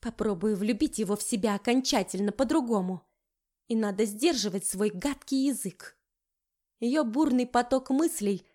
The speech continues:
прервала вошедшая лекарша с серебряным подносом —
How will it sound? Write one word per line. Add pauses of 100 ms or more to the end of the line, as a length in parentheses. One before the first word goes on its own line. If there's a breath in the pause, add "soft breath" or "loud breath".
(280 soft breath)
прервала
вошедшая
лекарша
с
серебряным
подносом —